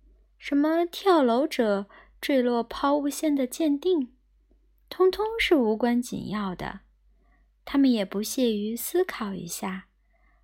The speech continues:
为什么提前给急救站打电话。这些于他们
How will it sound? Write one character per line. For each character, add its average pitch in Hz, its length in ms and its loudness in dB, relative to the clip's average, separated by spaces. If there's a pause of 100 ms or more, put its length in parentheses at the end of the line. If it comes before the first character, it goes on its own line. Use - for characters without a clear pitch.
(140)
为 359 260 4
什 202 240 -2
么 196 300 -2 (400)
提 233 220 -2
前 247 480 -2
给 254 180 -2
急 208 180 -8
救 247 220 -6
站 233 260 -4
打 202 160 -4
电 220 240 -6
话。 233 340 -6 (1080)
这 302 220 0
些 302 260 -2
于 285 100 0
他 339 320 -2
们 247 400 0